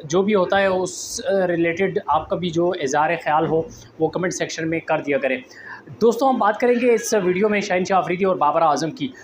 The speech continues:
आज अपने official Twitter account पर शहनशाह आफरीदी ने एक picture upload की और उस picture में, अ,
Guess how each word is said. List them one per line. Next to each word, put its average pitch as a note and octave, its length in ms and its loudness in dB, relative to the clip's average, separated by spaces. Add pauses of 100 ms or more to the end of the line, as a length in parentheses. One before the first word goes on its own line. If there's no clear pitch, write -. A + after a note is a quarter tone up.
(240)
आज A3+ 380 4 (360)
अपने A#3 320 0
official A3 600 0
Twitter G3+ 280 -4
account F#3+ 400 2
पर G3 420 0
शहनशाह F3 420 0
आफरीदी F3+ 360 -2
ने F3 280 -2 (340)
एक D#3+ 180 -2
picture G#3+ 340 0 (420)
upload G3 380 2
की G#3 140 0
और F3 200 2
उस F3+ 160 0
picture G#3 340 -2
में, F#3 220 0 (420)
अ, D#3+ 100 0